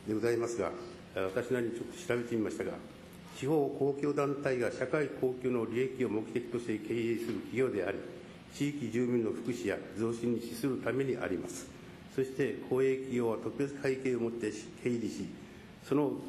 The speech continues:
経費は企業の経営に伴う収入によって賄うものであるとされています。つまり、えー、えー、公共性と企業性を併せ持った、えー、経営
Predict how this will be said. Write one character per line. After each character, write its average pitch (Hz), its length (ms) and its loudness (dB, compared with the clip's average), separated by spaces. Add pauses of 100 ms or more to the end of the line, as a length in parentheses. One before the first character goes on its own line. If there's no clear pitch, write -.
(300)
経 127 140 2
費 120 120 -2
は 117 180 4
企 - 240 -4
業 135 120 4
の 127 120 4
経 127 300 0
営 - 40 0
に 127 140 0
伴 139 340 2
う 117 180 2
収 120 140 2
入 120 440 0
に 131 280 2
よ 117 80 2
っ - 20 -2
て 147 360 0 (440)
賄 113 220 2 (120)
う 120 40 2
も 110 160 2
の 107 100 2
で 117 140 -2
あ 101 60 2
る 101 80 0 (100)
と 135 80 2
さ 107 160 0
れ 95 60 2
て 90 140 -6
い 82 60 -2
ま 76 100 0
す。 - 200 -12 (500)
つ - 100 -2
ま 135 120 4
り、 131 80 2 (200)
え 90 560 0 (680)
ー、 - 20 -10
え - 40 -8
ー、 - 300 -14
公 131 220 6
共 135 140 4
性 131 180 0
と 123 160 0
企 101 220 -2
業 127 160 4
性 123 260 2
を 92 180 2
併 120 200 2
せ 143 100 0
持 131 120 4
っ - 20 2
た、 107 280 0 (480)
え 87 160 -2
ー、 - 60 -12
経 113 140 2
営 107 40 0